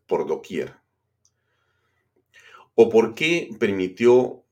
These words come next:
que funcionarios investigados y sentenciados por terrorismo ocupen, eh, puestos, digamos, de confianza, ¿no? Como, digamos, presidente del Consejo de Ministros, ministros de Estado, direcciones claves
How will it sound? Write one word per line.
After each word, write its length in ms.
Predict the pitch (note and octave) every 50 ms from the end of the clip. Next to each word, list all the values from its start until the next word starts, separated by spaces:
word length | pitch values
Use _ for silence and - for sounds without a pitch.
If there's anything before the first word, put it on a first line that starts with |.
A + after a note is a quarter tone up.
| _ _ _
que 120 | - A2
funcionarios 680 | G#2 G#2+ G2+ F2+ - F#2 E2+ F2+ G2 G2+ G#2+ G#2+ G#2 -
investigados 920 | G#2+ F#2+ E2+ - - F#2 E2 F2 F#2 G2 G2 G2+ G#2 G#2 - - - -
y 80 | - -
sentenciados 640 | - - F2 D#2 - F2+ E2 D#2+ - G#2+ G2+ G2
por 140 | - G2+ F#2
terrorismo 440 | F2+ F2+ D#2+ E2 E2+ F2+ F#2 - F2
ocupen, 560 | E2 - G2 F#2 - G#2 G2+ G2+ G2+ G2+ - _ _ _ _ _ _ _ _ _ _ _ _ _ _ _ _ -
eh, 260 | F2 F2+ E2+ D#2+ D#2+
puestos, 840 | - - G#2+ G#2+ G#2+ - - A2+ G#2+ G#2 - - - - - _ _ _ _ _ _ _ _ _
digamos, 380 | - F2+ F#2 G2 G2+ G#2 G2+ G2
de 120 | G2 F#2
confianza, 720 | - F#2 F#2 F#2 - D3+ C#3+ A#2 F#2 - - - - - _ _ _ _ _
¿no? 140 | - A#2 C3+
Como, 420 | - F#2+ F2+ E2+ E2 D2 - _ _ _ _ _ _ _ _ _ _ _ _ _ _ _ _ _ _ _ _ _
digamos, 380 | E2+ E2 E2 E2+ E2+ E2+ E2
presidente 380 | - F2 F2 - - G2+ F#2 F2+
del 100 | F#2 E2
Consejo 320 | E2 D#2 - D#2 D2 E2+
de 60 | D#2+ D#2
Ministros, 760 | D#2+ F2+ G2+ A2+ A#2 A2 G#2 G#2+ - - G2+ G2+ G2+ - -
ministros 400 | E2+ E2+ E2+ E2 - E2+ D#2+ D#2+
de 60 | E2
Estado, 680 | D#2+ - - G#2+ G2+ G#2 G2+ G2 F#2+ F#2+ G2 - _ _ _ _ _ _ _ _ _ _ _ _ _ _
direcciones 540 | _ F2 F#2 F2+ F2+ - - G#2 G2+ F#2+ -
claves 680 | - - A2 A2 G#2+ G#2 G2+ G2 - - - - _